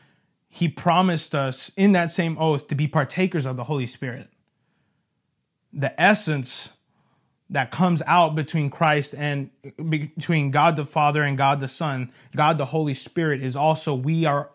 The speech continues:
able to be partakers of it. The only theologian, the only scholar qualified to ever interpret the Bible to us,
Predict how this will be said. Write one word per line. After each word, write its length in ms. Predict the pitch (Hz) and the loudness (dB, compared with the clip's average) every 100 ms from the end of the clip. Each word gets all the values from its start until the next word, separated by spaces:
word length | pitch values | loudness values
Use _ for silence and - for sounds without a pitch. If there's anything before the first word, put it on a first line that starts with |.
| - | 0
able 340 | 165 165 147 | 2 2 -2
to 140 | - | -4
be 160 | 139 151 | -4 -4
partakers 600 | 143 131 - 151 139 123 | -4 -6 -6 -6 -6 -8
of 220 | 143 135 | -2 -2
it. 140 | 160 175 | -4 -8
The 100 | 135 | -6
only 300 | 156 165 160 | -2 0 -2
theologian, 720 | 147 160 151 135 127 123 127 - - - | -2 -2 -2 -2 -4 -6 -10 -14 -20 -12
the 80 | 127 | -8
only 220 | 127 160 | -6 -6
scholar 440 | 156 - 139 139 | -6 -4 -2 -2
qualified 640 | 127 - 151 143 135 127 127 | -4 -2 0 0 -2 -6 -6
to 180 | 127 - | -8 -4
ever 240 | 151 156 | -4 -2
interpret 460 | 151 131 147 139 139 | -4 -4 -6 -6 -8
the 80 | 123 | -8
Bible 340 | 123 127 123 | -8 -8 -10
to 240 | - 123 | -12 -12
us, 240 | - - | -10 -14